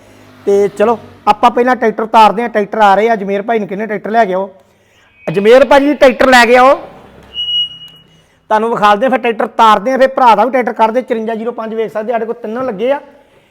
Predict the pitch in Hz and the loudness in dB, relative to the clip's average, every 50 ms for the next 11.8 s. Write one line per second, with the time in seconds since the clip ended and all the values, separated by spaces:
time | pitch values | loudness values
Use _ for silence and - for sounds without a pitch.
0 | _ _ _ _ _ _ _ _ _ _ _ _ _ 208 226 254 262 277 277 269 | _ _ _ _ _ _ _ _ _ _ _ _ _ -4 -2 0 0 0 0 0
1 | 277 269 277 - - _ _ _ _ - 269 254 226 226 254 269 262 262 240 233 | 0 -2 -2 -4 -14 _ _ _ _ -8 -6 -6 -4 -4 -6 -4 -4 -4 -4 -4
2 | 226 208 233 214 233 220 240 247 240 254 196 156 170 190 226 247 240 233 233 - | -6 -6 -6 -6 -6 -6 -6 -4 -4 -4 -2 0 2 2 4 4 2 0 -4 -12
3 | - - _ _ _ _ _ _ _ _ _ _ _ _ _ _ _ 233 294 320 | -20 -20 _ _ _ _ _ _ _ _ _ _ _ _ _ _ _ 0 2 2
4 | 370 359 349 330 311 285 269 247 214 254 233 220 220 233 247 240 226 175 190 190 | 4 4 4 4 4 4 2 2 2 2 2 4 4 4 2 0 0 0 0 0
5 | 208 214 214 - 190 190 220 208 233 220 202 190 196 196 _ _ _ _ _ _ | 0 0 0 -2 -2 -2 -2 -2 -2 -6 -6 -8 -12 -14 _ _ _ _ _ _
6 | _ _ _ _ _ _ - 202 202 - 214 202 185 - 208 220 214 180 202 226 | _ _ _ _ _ _ -6 -6 -2 -2 -2 -2 -2 -2 -2 -2 -2 0 -2 -4
7 | 214 220 - 196 196 196 208 208 208 247 233 220 214 202 208 247 285 294 285 285 | -4 -2 0 2 4 4 2 2 0 -2 0 2 2 4 6 6 6 6 4 4
8 | 294 302 302 302 294 - - - 208 220 220 226 - 220 240 208 208 202 220 233 | 4 2 2 0 -2 -4 -4 0 0 0 0 0 -4 -6 -4 -6 -2 0 2 2
9 | 254 247 247 240 240 - _ _ _ _ _ _ _ _ _ _ _ _ _ _ | 2 0 -2 -8 -12 -20 _ _ _ _ _ _ _ _ _ _ _ _ _ _
10 | _ _ _ - 240 226 190 190 208 240 254 277 277 285 269 196 - 208 214 208 | _ _ _ 2 2 2 2 2 0 2 2 0 0 -2 -4 -4 -4 -4 -2 -2
11 | - 233 - - _ - 202 190 190 202 233 247 247 247 247 | -6 -8 -8 -10 _ -6 -4 -2 0 0 2 2 2 2 0